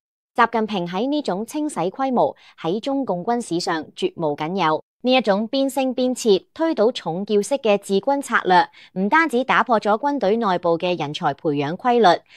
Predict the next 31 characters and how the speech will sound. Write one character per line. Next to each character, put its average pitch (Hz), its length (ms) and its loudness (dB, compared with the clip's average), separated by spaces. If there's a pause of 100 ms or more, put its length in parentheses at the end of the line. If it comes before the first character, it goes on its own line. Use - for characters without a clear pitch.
(160)
更 196 180 -4
加 226 160 4
對 190 220 4
高 247 180 2
級 254 140 -2 (100)
指 185 180 0
揮 247 180 0
體 190 220 -2
系 214 100 -6 (100)
嘅 185 140 0
穩 165 200 -2
定 214 180 -2
性、 190 320 -2 (280)
職 320 140 -4
業 226 120 0
軍 269 260 -2
官 269 180 -2
嘅 208 120 0
心 262 240 -4
理 190 140 0
安 240 200 -2
全 180 260 -4
感 160 320 -2
以 196 120 0
及 208 80 -4
軍 247 340 -2
隊 185 160 2
嘅 180 180 0
統 165 220 -8
合 202 160 0
力， 170 180 4